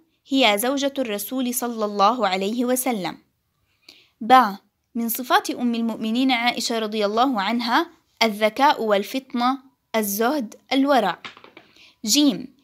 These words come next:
من العلوم التي عرفت بها أم المؤمنين رضي الله عنها وأرضاها الطب، الأنساب، الشعر. السؤال الثاني،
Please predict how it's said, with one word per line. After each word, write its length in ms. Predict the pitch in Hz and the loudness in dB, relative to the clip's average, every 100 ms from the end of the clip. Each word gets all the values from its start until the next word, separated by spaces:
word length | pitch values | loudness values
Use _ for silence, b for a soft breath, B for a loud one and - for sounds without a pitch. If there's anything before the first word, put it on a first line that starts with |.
| _ | _
من 140 | 226 226 | -2 2
العلوم 420 | 220 214 240 240 | 2 2 2 2
التي 360 | 226 226 226 233 | 0 -2 -2 -2
عرفت 480 | 254 359 311 285 | 0 -2 -2 -6
بها 300 | 247 254 240 | -2 -2 -2
أم 160 | 233 226 | -2 -2
المؤمنين 640 | 226 220 220 220 226 220 | -2 -2 -2 -2 -2 -2
رضي 280 | 214 214 220 | -2 -2 -4
الله 380 | 214 233 294 254 | -2 0 0 0
عنها 320 | 214 247 214 | 0 -2 0
وأرضاها 880 | 214 - 208 214 240 240 240 339 - b b b b 226 | 0 0 0 0 4 4 4 0 -2 b b b b -4
الطب، 460 | 220 - 254 269 240 - _ - | -4 -2 2 2 -2 -16 _ 2
الأنساب، 880 | 277 247 208 202 196 202 202 208 208 - - | 4 4 -2 -4 -4 0 2 2 -2 -12 -2
الشعر. 420 | 254 - 247 185 - - - - _ _ _ _ b b b b b b b | -2 0 -4 -6 -14 -20 -20 -20 _ _ _ _ b b b b b b b
السؤال 520 | 262 - 277 - 277 330 | -2 0 0 4 4 2
الثاني، 540 | 339 - 311 220 180 | -4 2 2 2 -2